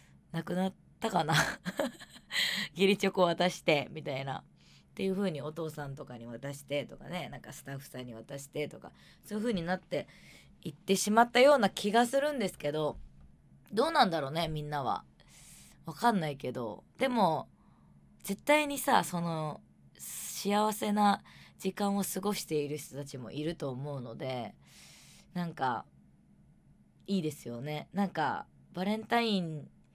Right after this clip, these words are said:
別にチョコじゃなくてもいいと思うし、例えばバレンタインとのプレゼントとして、それこそプロレスが好きっていう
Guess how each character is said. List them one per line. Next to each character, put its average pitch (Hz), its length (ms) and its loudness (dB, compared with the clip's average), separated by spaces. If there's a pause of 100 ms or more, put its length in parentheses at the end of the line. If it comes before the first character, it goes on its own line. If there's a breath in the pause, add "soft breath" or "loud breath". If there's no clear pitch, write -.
(380 soft breath)
別 196 220 -4
に 277 100 -6
チ 320 100 2
ョ - 20 4
コ 311 140 2
じ 208 80 4
ゃ 175 60 4
な 170 100 2
く - 60 -6
て 151 120 -4
も 143 120 -4
い 151 60 0
い 139 40 -8
と 139 120 -4
思 139 180 -4
う 131 80 -8
し、 147 440 -2 (540 soft breath)
例 240 100 8
え 220 60 6
ば 156 280 4
バ 165 160 0
レ 185 100 4
ン 190 80 -2
タ 208 160 4
イ 170 220 2
ン 143 200 -8 (800 loud breath)
と 160 260 -2
の 254 300 4
プ - 100 -12
レ 180 140 6
ゼ 165 120 -2
ン 147 60 -6
ト 139 140 -12
と 151 80 -8
し - 80 -10
て、 180 400 2 (260)
そ - 100 -4
れ 330 100 0
こ 359 120 0
そ 202 320 4
プ 175 140 -6
ロ 180 100 4
レ 185 80 2
ス 185 140 -4
が 180 100 -2
好 - 80 -10
き 202 120 -2
っ 196 60 0
て 156 200 -2
い 151 100 0
う 139 300 -2